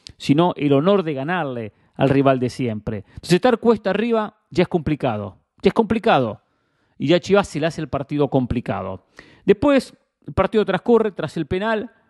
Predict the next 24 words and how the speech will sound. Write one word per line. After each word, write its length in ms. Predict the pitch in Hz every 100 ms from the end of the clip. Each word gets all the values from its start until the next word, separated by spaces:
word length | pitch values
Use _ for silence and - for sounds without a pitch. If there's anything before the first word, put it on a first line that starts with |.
| _ _ _
tiene 220 | - 220 214
situaciones 500 | - 175 190 180 185
el 100 | 170
América 380 | 214 202 185
donde 200 | 165 165
ahí 80 | 190
deja 560 | 214 247 - 139 - _ - -
patentizado 600 | 147 156 151 - 185 165
ser 200 | 175 160
superior, 680 | 165 - 175 233 214 185 - _ _ _ _ _ _
cuando, 360 | 151 147 147 -
por 140 | 143
ejemplo, 380 | 143 185 151 156
un 100 | 135
par 160 | 165
de 80 | 151
remates, 400 | 139 139 170 151
recuerdo 340 | 139 127 156 143
de 120 | 135
Valdés, 500 | 135 147 180 170 -
que 80 | 135
saca 300 | 156 143 143
bien 180 | 151
Jiménez, 640 | 147 160 190 185 170 170